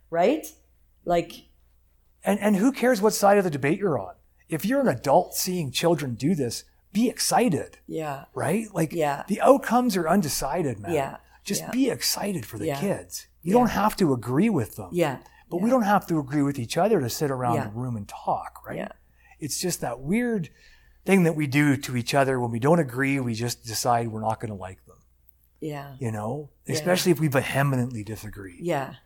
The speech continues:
Speaker 2: You
Speaker 1: Yeah.
Speaker 2: know, especially if the perspective threatens our livelihood.
Speaker 1: Mm-hmm.
Speaker 2: Right? And,
Speaker 1: Mm-hmm.
Speaker 2: and it's, it's funny 'cause, I mean, every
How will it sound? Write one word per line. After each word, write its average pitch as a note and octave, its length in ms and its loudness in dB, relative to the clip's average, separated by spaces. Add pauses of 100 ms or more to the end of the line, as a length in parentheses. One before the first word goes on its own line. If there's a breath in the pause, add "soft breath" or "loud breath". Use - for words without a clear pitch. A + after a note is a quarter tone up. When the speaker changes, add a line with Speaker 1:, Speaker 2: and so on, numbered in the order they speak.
(180)
Speaker 2:
You A#2+ 80 -8
Speaker 1:
Yeah. A#2+ 60 -2
Speaker 2:
know, B2+ 220 -2
especially F3 460 2
if D#3+ 100 2
the C3 80 -6
perspective C#3+ 580 -2
threatens B2 360 0
our A2+ 120 -2
livelihood. G#2+ 640 -10
Speaker 1:
Mm-hmm. D3+ 440 -8 (280)
Speaker 2:
Right? B2+ 300 -14
And, C#3 200 -4
Speaker 1:
Mm-hmm. C#3+ 280 -8 (120)
Speaker 2:
and D3 120 -8
it's, D3 240 -10
it's D3 200 -10 (160)
funny E3 260 2
'cause, C3 160 -4
I B2+ 40 -6
mean, B2 240 -6
every C#3 500 -2